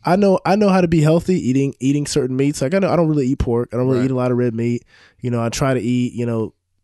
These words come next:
Speaker 1: chicken with no antibiotics, you know, the less, the less saline they put in it, blah, blah,
Speaker 2: Right.
Speaker 1: blah. It's, but it's, it's, it's expensive.
Speaker 2: Right.
Speaker 1: But at the end of the day, it's just packaging. You don't know what they're really putting in it.
Speaker 2: Right.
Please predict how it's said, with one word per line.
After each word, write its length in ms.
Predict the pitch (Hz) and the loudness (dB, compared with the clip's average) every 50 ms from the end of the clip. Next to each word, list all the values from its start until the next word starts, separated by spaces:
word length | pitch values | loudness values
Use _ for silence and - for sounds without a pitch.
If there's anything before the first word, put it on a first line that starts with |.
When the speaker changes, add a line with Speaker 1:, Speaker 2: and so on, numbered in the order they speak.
| _ _ _ | _ _ _
Speaker 1:
chicken 400 | - - - - 147 - 147 135 | -8 -6 -2 -2 -2 0 0 0
with 120 | 127 123 120 | 0 0 0
no 180 | 123 127 127 | 0 0 0
antibiotics, 760 | 127 127 127 120 117 117 113 117 120 120 120 120 117 - - | 0 0 -2 -2 -4 -4 -4 -2 -2 -2 -2 -2 -4 -4 -6
you 80 | - 117 | -6 -4
know, 220 | 113 113 113 113 | -4 -2 -2 -4
the 100 | 110 113 113 | -4 -4 -4
less, 340 | 117 123 127 127 - - | -2 -2 -2 -4 -6 -8
the 140 | - - 131 117 | -8 -6 -4 -4
less 180 | 120 123 120 | -4 -4 -4
saline 380 | - - 127 127 127 127 123 123 | -4 -4 -2 -2 -2 -2 -2 -2
they 100 | 120 120 | -2 -2
put 180 | - 143 127 | -2 -2 -2
in 120 | 123 123 123 | -2 -2 -2
it, 100 | 120 113 | -2 -2
blah, 140 | 156 156 151 | -2 0 0
blah, 100 | 135 123 | 0 0
Speaker 2:
Right. 80 | 120 117 | -2 -2
Speaker 1:
blah. 280 | 117 113 110 113 113 - - - - | -4 -4 -4 -6 -8 -10 -14 -12 -8
It's, 160 | 147 143 - | -8 -6 -6
but 200 | - 165 165 160 | -2 0 0 0
it's, 120 | 156 147 - | 0 0 -2
it's, 180 | - 151 - | -6 -8 -6
it's 180 | - 143 139 - | -6 -6 -6 -6
expensive. 580 | 120 - - - 190 175 - 131 123 123 - _ _ - - - - | -8 -8 -4 -4 -4 -2 -2 -2 -2 -4 -4 _ _ -20 -20 -18 -14
Speaker 2:
Right. 240 | 120 110 107 107 - | -12 -10 -10 -8 -4
Speaker 1:
But 80 | - 151 | -4 -2
at 60 | 147 | -2
the 40 | 147 | 0
end 60 | 156 151 | 0 0
of 40 | 143 | 0
the 60 | 147 143 139 131 | 2 2 0 0
day, 40 | - - | -2 -2
it's 160 | 143 143 - | -2 -2 -2
just 160 | - 135 - - | -4 -6 -4 -4
packaging. 420 | - 131 123 - 120 - 107 107 | -4 -4 -4 -6 -6 -6 -6 -4
You 80 | 110 117 | -4 -4
don't 120 | 117 113 | -4 -4
know 80 | 113 107 | -4 -4
what 160 | 110 110 113 | -4 -4 -6
they're 100 | 113 104 | -6 -6
really 160 | 110 107 104 | -4 -6 -6
putting 220 | - - 107 113 117 | -6 -6 -6 -6 -6
in 60 | 107 | -8
it. 120 | 107 104 _ _ - | -8 -10 _ _ -16
Speaker 2:
Right. 260 | 123 117 110 107 - | -14 -12 -12 -14 -16